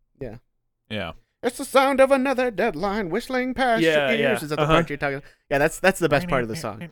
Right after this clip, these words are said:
Speaker 1: easily.
Speaker 2: Yeah, and I, I guess throughout, they dropped a lot of the, uh, doom and gloom and spooky kind of sound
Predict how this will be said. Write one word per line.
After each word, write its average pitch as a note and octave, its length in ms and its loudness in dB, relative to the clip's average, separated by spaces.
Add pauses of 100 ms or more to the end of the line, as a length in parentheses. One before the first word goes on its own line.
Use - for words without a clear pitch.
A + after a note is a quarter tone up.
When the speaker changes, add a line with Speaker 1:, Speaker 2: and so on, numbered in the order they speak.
(100)
Speaker 1:
easily. A2+ 420 -6 (1300)
Speaker 2:
Yeah, D#3 420 0
and D3 160 -4
I, D#3 160 2
I D#3 60 -2 (1300)
guess C3+ 240 -8 (580)
throughout, B2+ 460 4 (840)
they C#3+ 100 6
dropped D#3 300 4
a D#3 40 -2
lot B2+ 240 2
of G#2+ 160 -10
the, G#2+ 260 0
uh, F2+ 320 0 (920)
doom A2+ 260 -2
and F#2+ 260 -8
gloom G2+ 540 -2
and F#2+ 360 -8
spooky - 420 -2
kind F#2 260 -8
of F2 100 -8
sound F#2 440 -6